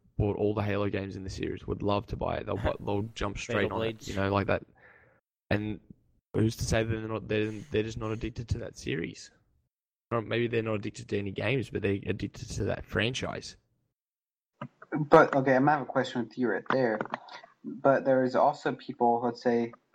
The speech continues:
Speaker 3: let's say your friend, Gory, one of them is addicted to Halo, uh, Halo five. I think me and Obi would both buy those games because,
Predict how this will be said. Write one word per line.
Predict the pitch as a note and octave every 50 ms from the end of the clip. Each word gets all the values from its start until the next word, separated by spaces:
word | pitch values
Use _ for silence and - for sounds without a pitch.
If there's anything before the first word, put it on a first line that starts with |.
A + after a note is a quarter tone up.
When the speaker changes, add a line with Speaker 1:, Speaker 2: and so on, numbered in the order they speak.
| _ _ - -
Speaker 3:
let's | - C#3+ C#3 -
say | - E3+ C#3+
your | B2+ B2+ C3+ C3
friend, | - - C#3+ C3 B2 A#2 A2+ -
Gory, | - A2+ A2+ G#2+ G#2 G2
one | G#2 A#2 A#2 A#2+
of | A#2+
them | A#2 A#2 A2+ A2+
is | G#2+ G#2+
addicted | A2 G#2 A2 A2 G#2+ - - A2 G#2 G2 F#2+ - - -
to | A2+ G#2 G2+ G2 F#2 F#2+ F#2 - _ _ _ _ _ _ _ _ _ - - - - - _ _ - - -
Halo, | C3 C3+ C3 B2+ B2 A#2+ A2+ A2+ A2+ A2 G#2+ - _ _ _ _ _ -
uh, | A#2 A#2 A2+ A2 G#2+
Halo | - A#2+ A#2 A2+ A2+ A2 -
five. | - A#2+ A#2 A2+ G#2+ A2 - _ - - - - - _ _ -
I | C3 B2 C3
think | C3 C3+ B2+
me | A#2+ B2 B2
and | A#2 -
Obi | - C3 E3+ G3+ F#3+ D#3+ C#3 C3
would | B2+ B2 B2
both | B2+ A#2+ A#2+ A#2 A2+ - -
buy | C3+ A#2 A2+
those | A2 A#2 A2+ A2 A2
games | - A#2+ A2+ A2 A2 A2 A2 G#2+ - - - _ _ _ _ _ _ -
because, | B2 A#2+ A2+ - B2+ A#2+ A#2+ A#2 A2 A2 - - -